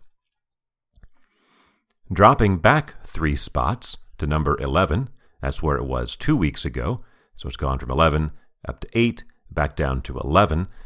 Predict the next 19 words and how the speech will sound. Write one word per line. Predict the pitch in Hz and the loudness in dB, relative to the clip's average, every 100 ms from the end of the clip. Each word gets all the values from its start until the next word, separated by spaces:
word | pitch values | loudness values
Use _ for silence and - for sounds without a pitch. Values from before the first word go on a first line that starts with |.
| - | -10
It | - 76 | -4 0
is | 78 - | 0 0
Mansions | 73 123 120 117 113 101 | 2 2 2 2 2 2
of | 92 | 2
Madness, | 85 98 113 73 - - | 2 2 2 -2 -4 -6
the | - | -4
second | 78 104 95 104 | 0 2 4 2
edition, | 85 101 110 - - - - - | 4 2 2 -2 -6 -14 -18 -8
by | 65 58 | -6 -2
Nikki | 67 73 80 | -2 0 0
Valens, | 71 87 107 147 - - - - | 2 4 2 0 -4 -10 -8 0
published | - 101 87 - | 2 2 2 0
by | 65 67 | -2 0
Fantasy | 107 107 95 87 | 0 2 0 0
Flight | 87 82 - | 0 0 0
Games, | 80 82 78 | 0 0 -2
with | 78 | -4
twenty-four | - 78 71 69 - - 208 151 73 | 0 0 0 -6 -12 -2 2 4 2
thousand | 62 57 57 - - | -2 -6 -10 -12 -14